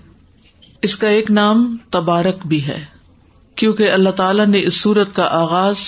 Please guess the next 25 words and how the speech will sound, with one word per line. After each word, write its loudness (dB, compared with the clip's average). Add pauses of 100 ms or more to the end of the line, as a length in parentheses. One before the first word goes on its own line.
(440)
کلمہ 2 (180)
تبارک -2
سے -2
کیا، -6 (840)
تبارک 0
الذی، -2 (480)
تو 0
اس -2
کو -2
سورت -2
تبارک -2
بھی 0
کہا -2
جاتا -4
ہے۔ -20 (960)
نبی 0
صلی 0
اللہ 2
علیہ 2
وسلم 0
نے 4
اس -2
سورت 0
کا 0
نام 2